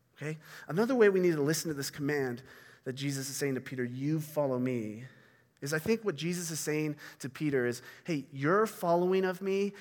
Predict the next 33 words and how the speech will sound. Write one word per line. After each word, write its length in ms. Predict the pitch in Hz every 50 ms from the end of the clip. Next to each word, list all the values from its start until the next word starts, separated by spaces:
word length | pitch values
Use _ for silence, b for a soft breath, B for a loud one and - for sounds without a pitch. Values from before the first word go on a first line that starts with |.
| B B B
is 140 | 160 165 143
going 320 | 139 - 160 175 185 190
to 80 | 175 -
look 280 | 165 156 151 135 131 127
different 420 | 156 175 - - 190 175 160 131
than 120 | 156 135
his 640 | 117 107 - - 175 175 185 180 165 147 139 - -
following 520 | - - 143 131 127 123 117 117 113 110 107
of 180 | 101 95 -
me 300 | 101 92 90 82 - - _ _ _ _ _ -
at 200 | 120 120 117 -
times." 560 | - 131 117 107 92 82 - - - - - - _ _ _ _ _ _ _ _ _ _ _ _ _ b b b b b b b _ 147
You 120 | 175 220
and 80 | 240 233
I 100 | 226 220
need 240 | 208 208 208 180 -
to 160 | - 185 160
hear 540 | 156 - - - 247 262 240 202 160 143 131
this, 260 | 139 143 160 165 -
that 220 | - 175 170 B B B B B
each 280 | - 208 226 254 254 233
of 120 | 254 185 -
our 240 | - 185 202 202 208
walks 580 | 190 175 170 180 190 196 190 - - - - -
with 280 | 180 180 170 175 -
God, 360 | - 190 175 170 156 151 156 156
although 300 | 160 165 175 170 196 185
we 300 | 175 156 175 202 226 220
are 120 | 208 196
united 1080 | 175 170 180 160 156 156 156 170 190 226 254 254 233 165 147 143 147 170 208 226 185 B B B B
because 340 | - 180 - - 202 165 156
we 200 | 170 202 226 247
are 200 | 233 202 294 -